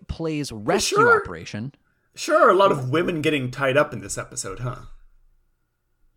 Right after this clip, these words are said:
Speaker 1: Sorry, Lauren. Lauren was, what was that, Lauren?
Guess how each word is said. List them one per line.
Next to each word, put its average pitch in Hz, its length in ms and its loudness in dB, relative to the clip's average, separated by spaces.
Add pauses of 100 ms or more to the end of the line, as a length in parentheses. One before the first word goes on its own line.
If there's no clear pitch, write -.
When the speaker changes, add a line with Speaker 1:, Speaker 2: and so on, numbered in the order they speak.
(840)
Speaker 1:
Sorry, 110 320 -2
Lauren. 113 360 -4
Lauren 113 200 -4
was, 104 120 -10
what - 100 -16
was 131 200 -6
that, 156 80 -6
Lauren? 180 200 -8